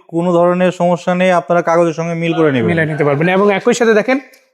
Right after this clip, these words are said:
Speaker 2: বনেটেও কিন্তু কোনো
Speaker 1: প্রত্যেকটা স্টিকার
Speaker 2: ড্যামেজ
Speaker 1: দেখেন।
Speaker 2: নেই, ইনশাআল্লাহ।
Speaker 1: হ্যাঁ, আমরা তো বেশি ইউজ করলে কিন্তু এগুলা ড্যামেজ হয়ে যেত। প্রত্যেকটা স্টিকার দেখেন, মার্সেলটা দেখেন, অরিজিনাল ইঞ্জিন রুম অরিজিনাল, এখনো কোনো ধরনের রং হয়নি, কোনো ধরনের হিটিং ইস্যু নেই।
Speaker 2: মানে এই গাড়িটা একদম সহজ কথা যদি আমরা বলি,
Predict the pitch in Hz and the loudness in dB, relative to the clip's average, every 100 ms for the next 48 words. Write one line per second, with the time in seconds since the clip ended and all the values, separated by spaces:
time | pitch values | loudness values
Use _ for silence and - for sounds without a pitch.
0 | _ 160 175 202 196 208 196 190 190 190 | _ -2 0 0 0 0 0 0 2 2
1 | 190 202 202 196 - 214 208 185 170 151 | 0 0 0 0 0 2 2 2 2 2
2 | 120 107 156 220 202 160 170 180 196 190 | 0 -2 -2 0 0 0 0 0 0 0
3 | 165 180 190 214 202 208 208 196 196 190 | 0 0 2 2 2 0 2 2 0 0
4 | 190 190 190 175 196 185 180 165 139 135 | 2 2 2 2 2 4 4 4 2 -2
5 | 160 160 180 190 185 185 170 147 127 123 | -2 -4 -2 -2 -2 0 0 0 0 0
6 | 131 160 196 196 180 147 123 104 110 _ | 0 0 0 2 2 0 -2 -4 -8 _
7 | _ _ _ _ _ _ _ 147 165 196 | _ _ _ _ _ _ _ -2 0 2
8 | 202 185 190 196 196 196 185 185 170 143 | 2 2 0 0 2 2 2 0 0 0
9 | 147 185 175 180 180 180 190 196 180 185 | 0 -2 -2 -2 0 0 0 2 2 0
10 | 185 190 180 180 175 185 180 170 180 156 | 0 -2 0 0 0 0 0 -2 -6 -6
11 | 151 117 101 117 _ _ - 240 269 277 | -6 -6 -8 -14 _ _ -2 0 2 0
12 | 269 262 233 262 220 - - - 240 240 | 0 0 0 0 -2 -8 -18 -6 -2 0
13 | 320 320 269 254 220 214 214 208 185 202 | 0 0 0 0 0 0 0 0 0 0
14 | 262 | -4